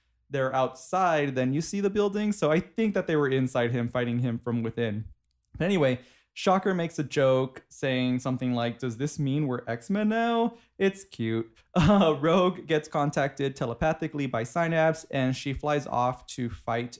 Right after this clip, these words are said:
Doctor, uh, Voodoo and the demon. Uh, or just the demon, 'cause he's possessing Doctor Voodoo. Both. Eh, whatever.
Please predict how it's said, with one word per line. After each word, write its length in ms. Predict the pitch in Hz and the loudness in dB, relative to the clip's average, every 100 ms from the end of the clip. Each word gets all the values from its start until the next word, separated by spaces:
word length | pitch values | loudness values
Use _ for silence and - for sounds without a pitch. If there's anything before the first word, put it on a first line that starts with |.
| - | -8
Doctor, 840 | 127 120 - 127 117 113 110 113 - | -4 -4 -4 -6 -4 -4 -4 -8 -8
uh, 340 | 117 107 107 | -6 -4 -6
Voodoo 480 | 107 151 139 135 135 | -2 0 2 2 0
and 580 | - 117 113 110 107 104 | -2 -2 0 0 -2 -4
the 200 | - 113 | -8 -12
demon. 600 | 107 127 117 101 101 117 _ _ _ _ _ _ _ - | -4 0 2 2 -2 -4 _ _ _ _ _ _ _ 0
Uh, 540 | 131 123 120 117 113 110 - | 2 4 4 2 0 -2 -2
or 300 | 120 110 - _ _ - | -2 -2 -6 _ _ -6
just 300 | 123 - - | -4 -4 -6
the 80 | |
demon, 400 | 107 113 104 104 | -4 -4 -2 -4
'cause 200 | - 104 | -4 -8
he's 140 | 117 104 | -8 -8
possessing 400 | 110 104 101 101 | -6 -6 -6 -6
Doctor 240 | 113 127 | -6 -6
Voodoo. 320 | 147 147 104 110 _ _ _ _ | -4 -4 -6 -10 _ _ _ _
Both. 280 | 110 107 - _ _ 262 | -6 -6 -12 _ _ -2
Eh, 120 | 220 - | -2 -4
whatever. 340 | 113 104 98 | -4 -2 -4